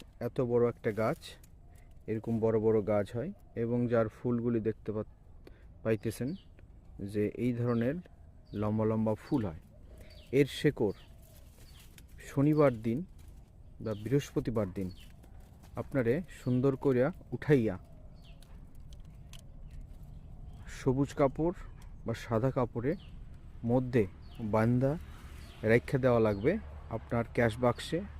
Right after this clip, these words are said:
বা বাড়ির সামনে ঝুলিয়ে রাখতে পারেন বা পার্সে, মানি ব্যাগে।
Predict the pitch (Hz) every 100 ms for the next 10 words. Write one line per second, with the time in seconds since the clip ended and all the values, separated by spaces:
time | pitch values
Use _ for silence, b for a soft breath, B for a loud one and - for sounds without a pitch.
0 | - - - - 110 107 107 104 101 104
1 | - 113 113 107 110 113 117 - - 127
2 | 139 175 185 190 120 110 - 110 107 101
3 | 87 -